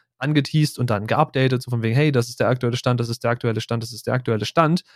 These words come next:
Und die Presse dachte sich damals schon,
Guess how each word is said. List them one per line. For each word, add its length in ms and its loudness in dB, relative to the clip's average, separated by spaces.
Und 300 -4
die 80 0
Presse 380 2
dachte 280 4
sich 200 0
damals 360 4
schon, 420 4